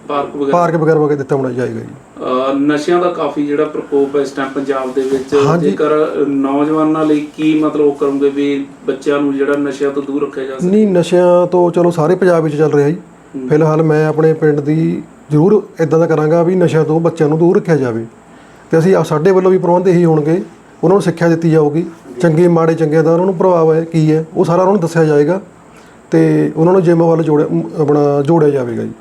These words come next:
Speaker 1: ਖੇਡਾਂ ਵੱਲ ਜੀ।
Speaker 2: ਖੇਡਾਂ ਵੱਲ ਜੋੜਿਆ ਜਾਏਗਾ ਜੀ।
Speaker 1: ਇਸ ਤੋਂ ਇਲਾਵਾ, ਅਹ, ਕੀ ਅਪੀਲ ਤੁਸੀਂ ਆਪਣੇ ਪਿੰਡ ਦੇ ਜਿਹੜੇ ਵੋਟਰ ਹੈ, ਕੀ ਅਪੀਲ ਕਰਨਾ ਚਾਹੁੰਦੇ ਹੋ ਉਹਨਾਂ ਨੂੰ ਤੁਸੀਂ?
Speaker 2: ਮੈਂ ਤਾਂ ਆਪਣੇ ਪਿੰਡ ਦੇ ਬੱਚ-, ਉਹਨਾਂ ਨੂੰ, ਬਜ਼ੁਰਗਾਂ ਨੂੰ, ਬੀਬੀਆਂ ਨੂੰ, ਸਾਰੇ ਬੱਚਿਆਂ ਨੂੰ ਹੱਥ ਜੋੜ ਕੇ ਹੀ ਬੇਨਤੀ ਕਰਦਾ ਜੀ ਵੀ ਇਸ ਵਾਰ ਮੈਂ ਸਰਪੰਚੀ ਦੀ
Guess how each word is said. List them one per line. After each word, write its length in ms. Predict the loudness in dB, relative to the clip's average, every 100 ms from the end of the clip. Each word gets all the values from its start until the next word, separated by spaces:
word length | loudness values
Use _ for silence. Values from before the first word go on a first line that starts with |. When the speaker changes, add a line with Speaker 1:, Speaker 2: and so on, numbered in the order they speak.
| -12
Speaker 1:
ਖੇਡਾਂ 220 | -6 -2 -2
ਵੱਲ 100 | -6
ਜੀ। 60 | -6
Speaker 2:
ਖੇਡਾਂ 300 | -2 0 2
ਵੱਲ 120 | 2
ਜੋੜਿਆ 220 | 0 -4
ਜਾਏਗਾ 180 | -6 -10
ਜੀ। 60 | -14 -20 -20 -20 -20 -6
Speaker 1:
ਇਸ 120 | -4
ਤੋਂ 160 | -2 -4
ਇਲਾਵਾ, 220 | -2 -4
ਅਹ, 560 | -6 -4 -2 0 -2 -6 -12
ਕੀ 240 | -8 -2 0
ਅਪੀਲ 360 | 0 -4 -4
ਤੁਸੀਂ 240 | -4 -4 -2
ਆਪਣੇ 180 | -2 -4
ਪਿੰਡ 240 | -4 -4
ਦੇ 140 | -2
ਜਿਹੜੇ 200 | -2 0
ਵੋਟਰ 460 | -2 -2 -4 -2 -4
ਹੈ, 160 | -4 -10 -18 -20 -20 -20 -20 -20 -20
ਕੀ 160 | -4 -2
ਅਪੀਲ 280 | 0 -4 -2
ਕਰਨਾ 240 | -4 -6
ਚਾਹੁੰਦੇ 300 | -8 -8 -8
ਹੋ 60 | -8
ਉਹਨਾਂ 120 | -8
ਨੂੰ 100 | -10
ਤੁਸੀਂ? 520 | -14 -18 -20 -14 -4
Speaker 2:
ਮੈਂ 180 | 0 0
ਤਾਂ 140 | 0 0
ਆਪਣੇ 180 | 0
ਪਿੰਡ 200 | 0 0
ਦੇ 160 | 2 2
ਬੱਚ-, 260 | 0 -4 -2
ਉਹਨਾਂ 160 | 0
ਨੂੰ, 140 | 2 0
ਬਜ਼ੁਰਗਾਂ 400 | 2 2 2 0
ਨੂੰ, 180 | -2
ਬੀਬੀਆਂ 380 | -2 -2 0 0
ਨੂੰ, 100 | 2
ਸਾਰੇ 220 | 0 0
ਬੱਚਿਆਂ 280 | -2 0 0
ਨੂੰ 120 | 0
ਹੱਥ 140 | -2 0
ਜੋੜ 180 | 0 2
ਕੇ 100 | 0
ਹੀ 40 |
ਬੇਨਤੀ 300 | 2 0 0
ਕਰਦਾ 260 | -2 -2 -2
ਜੀ 60 |
ਵੀ 180 | 0 0
ਇਸ 140 | 0
ਵਾਰ 200 | 0 0
ਮੈਂ 220 | 0 -4 -6 -12 -20 -16
ਸਰਪੰਚੀ 560 | -4 -2 0 -2 -2 -2
ਦੀ 300 | 0 -2